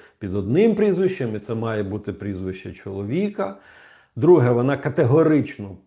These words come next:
проти того, щоб були одностатеві, а, шлюби. А, причому вона постійно на цьому акцентує увагу. От, е,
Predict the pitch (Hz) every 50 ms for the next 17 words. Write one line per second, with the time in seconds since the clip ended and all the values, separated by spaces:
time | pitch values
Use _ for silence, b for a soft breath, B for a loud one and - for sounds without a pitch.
0 | _ _ 107 110 117 120 117 117 - - 110 107 - B B B B _ 143 127
1 | 117 113 113 104 - - - 104 95 92 95 107 110 110 107 104 95 B B B
2 | B _ _ - 127 110 104 110 110 104 104 - - 104 98 92 - 110 104 98
3 | 95 92 90 90 92 b b b b b b _ - - 92 95 98 98 95 -
4 | - - 113 123 156 185 214 220 185 190 208 208 208 202 B B B B B _
5 | - 107 110 107 - 123 113 - 147 127 123 123 123 123 117 - - 139 131 135
6 | - - 160 175 165 147 127 120 113 107 107 104 - - 113 104 104 107 107 -
7 | - 117 110 - - - 120 110 101 98 - 110 104 101 98 92 92 90 b b
8 | b b b b - 113 113 110 107 131 135 143 160 175 175 175 175 175 180 185
9 | 185 185 b b b b b _ - - 131 143 147 143 135 139 - - 143